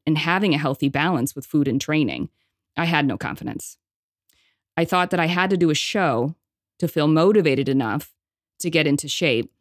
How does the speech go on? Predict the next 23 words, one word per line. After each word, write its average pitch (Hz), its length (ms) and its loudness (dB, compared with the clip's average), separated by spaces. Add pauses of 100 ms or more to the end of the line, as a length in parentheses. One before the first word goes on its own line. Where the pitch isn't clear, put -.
(260)
where 156 160 0
I 147 80 0
felt 156 300 -2
good 143 140 0
about 120 240 -4
myself. - 520 -10 (200)
Let 165 60 0
me 165 40 4
say 156 180 -2
that 139 100 0
again. 95 300 -6
I 165 300 0
thought 143 540 -4
I 151 140 -4
had 160 280 -2
to 196 60 0
do 170 200 0
a 151 160 -2
show 170 440 -2
to 170 120 -10
feel 147 180 -6
motivated 185 600 0
enough 165 360 0